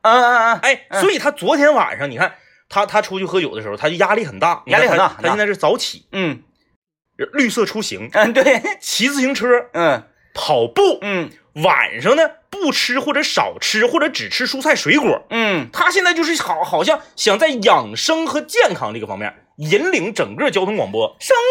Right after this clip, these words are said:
Speaker 1: 仙啊！
Speaker 2: 哎，但是呢，他就有这个虚荣心了。
Speaker 1: 嗯。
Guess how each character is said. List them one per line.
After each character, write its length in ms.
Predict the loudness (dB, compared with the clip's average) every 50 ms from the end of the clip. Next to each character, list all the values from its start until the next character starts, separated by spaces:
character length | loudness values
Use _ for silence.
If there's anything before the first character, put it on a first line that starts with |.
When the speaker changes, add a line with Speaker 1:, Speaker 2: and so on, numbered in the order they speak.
| 2 4
Speaker 1:
仙 840 | 4 4 6 8 8 6 6 4 6 8 8 10 10 8 8 6 4
啊！ 40 | 2 2
Speaker 2:
哎， 300 | 2 2 2 2 -4 -10 _ _ _ _
但 180 | -4 -4 -4 -4
是 140 | -8 -10 -10
呢， 120 | -10 -10
他 240 | -10 -6 -4 -4 -4
就 140 | -4 -6 -10
有 160 | -10 -10 -12
这 140 | -14 -16 -16
个 80 | -16
虚 140 | -16 -16 -16
荣 140 | -16 -16 -16
心 180 | -16 -16 -16 -14
了。 100 | -12 -10
Speaker 1:
嗯。 340 | -8 -8 -8 -8 -10 -12